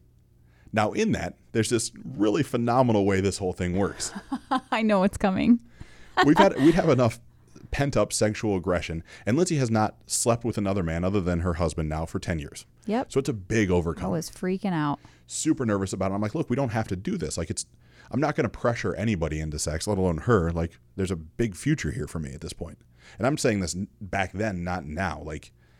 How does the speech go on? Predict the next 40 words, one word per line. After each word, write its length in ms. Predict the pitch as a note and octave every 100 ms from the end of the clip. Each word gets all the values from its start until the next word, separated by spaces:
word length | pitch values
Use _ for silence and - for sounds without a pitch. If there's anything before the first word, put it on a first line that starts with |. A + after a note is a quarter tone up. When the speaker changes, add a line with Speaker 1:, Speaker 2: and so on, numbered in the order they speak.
| -
Speaker 1:
I 80 | G2+
just 160 | A2+ G2
knew 180 | A2 G#2+
something 280 | F#2 F2 E2+
was 100 | E2+
different 240 | E2+ E2
with 80 | D#2+
our 80 | D#2
relationship. 560 | D#2+ F2+ E2+ D#2+ D2 - _ _ _ _ _ - - _ _ _ _ _ _ _ _ _ -
And 100 | A2+
so, 300 | A2 G#2 - - _ - - _ _ -
like, 180 | G#2 - - - - _ _ _ -
it 260 | - G#2+ G2
literally 480 | B2+ D3+ F3+ D3+ A#2+
ends 120 | A#2
up 140 | G2+
being 520 | A#2+ A#2 G#2 G2+ G2+ -
right 360 | G#2+ A#2+ C3
off 240 | A#2+ G#2+ G#2
of 320 | F#2 E2 - - _
whatever 380 | - A2 A#2 G#2+
that 140 | G2 F2+
movie 240 | E2+ D#2
is, 100 | D2+
Old 220 | F#2 -
School? 200 | - -
Speaker 2:
It's 60 | F#3+
Wedding 380 | G4+ A4 B4+ C5+
Crashers. 280 | - F#4 D4
Speaker 1:
Wedding 300 | - A#3 A#3
Crashers. 420 | G2 D#2+ - - - - - - -
I'm 60 | A#2+
like, 140 | G2 A#4+ -
Speaker 2:
<laughs> 220 | - -
Speaker 1:
"Look, 120 | A2+ - A2
let's 140 | C3
just, 160 | D3 - B2
just 240 | - D3 -
the 100 | C3
tip, 260 | G#2 -